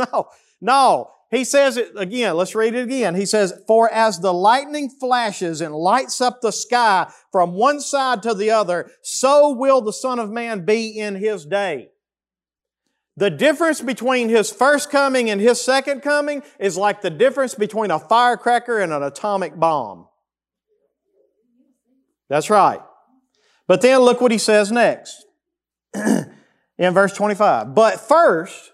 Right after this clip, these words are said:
before he comes, he must first suffer many things and be rejected by this generation." And we know, what's he talking about there? His crucifixion. That's right. He did suffer many things and he was rejected by that generation.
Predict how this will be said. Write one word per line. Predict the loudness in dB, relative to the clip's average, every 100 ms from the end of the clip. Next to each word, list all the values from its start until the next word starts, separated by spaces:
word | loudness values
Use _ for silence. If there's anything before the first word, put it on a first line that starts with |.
| _
before | -8 0 4 4
he | 4 0
comes, | -4 -6 -8 -12 _ _ _ _ _
he | 2 4 4
must | 4 4 4 2 0
first | 4 4 2 0
suffer | 4 4 4 0
many | 0 0 -2 0
things | 0 0 -2 -8 -16 -16 -6
and | -4 0
be | 0
rejected | 0 -2 0 0 -2 -4
by | 0 0
this | 0 -6
generation." | -4 -4 -2 -2 -4 -16 -20 _ _ _
And | -8 -4
we | -2 2
know, | 2 2
what's | 2 -2 -2
he |
talking | -4 -2 -2
about | -4 -4
there? | -2 -4 -4 -10 _ _ _ _ _ _ _ _ _ _ -8
His | -8
crucifixion. | -2 -2 0 -2 0 0 -4 -10 -14 _
That's | -4 0
right. | 2 4 2
He | 0 -2
did | 2 4 4
suffer | 4 2 4 2
many | 0 -2
things | -2 -2 -2
and | 0
he | 0
was | 2 4 4 2
rejected | 0 0 0 -2 0
by | 2
that | 2 -2
generation. | -4 -2 -2 -4 -4 -10